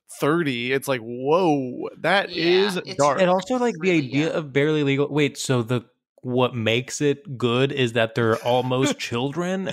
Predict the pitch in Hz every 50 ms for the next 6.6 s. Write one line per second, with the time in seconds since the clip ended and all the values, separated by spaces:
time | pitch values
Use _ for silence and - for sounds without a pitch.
0 | - - - 165 170 - 175 - - - - - - 277 - - - 240 269 -
1 | - 180 143 - 147 151 147 151 156 156 - - - 165 165 156 165 147 139 -
2 | - - - 240 240 240 233 233 233 233 233 233 226 220 220 202 185 160 - -
3 | 196 - - 185 - 240 240 233 - 214 - 185 - - 180 - - - - _
4 | _ _ _ _ _ _ _ _ _ - - - - - - _ _ - - -
5 | - - _ _ - - - 180 165 151 131 113 113 117 113 _ - - - 180
6 | 180 170 156 147 135 190 220 226 - - -